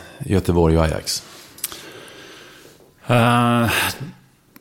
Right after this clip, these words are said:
Speaker 2: för att göra det enkelt så, eh, så ställs det mer krav individuellt att man ska klara av situationerna,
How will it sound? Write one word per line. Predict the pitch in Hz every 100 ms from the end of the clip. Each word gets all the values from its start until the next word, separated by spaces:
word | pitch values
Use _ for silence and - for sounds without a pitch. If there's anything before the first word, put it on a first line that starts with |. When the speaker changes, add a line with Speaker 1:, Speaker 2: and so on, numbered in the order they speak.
| _ -
Speaker 2:
för | - 123
att |
göra | 120 120 120
det | 127
enkelt | 127 127 120 107
så, | - 113 107
eh, | 107 107 101 98 104
så | 98 - 107 98 98 98 95 92 90 90
ställs | - 107 95 -
det | 104
mer | 107 104 98
krav | 95 - 104 98 95
individuellt | 95 95 92 101 101 90
att | 92
man | 95
ska | 90 98
klara | - 95 92
av | 92
situationerna, | - - 95 101 98 92 90 90 87 73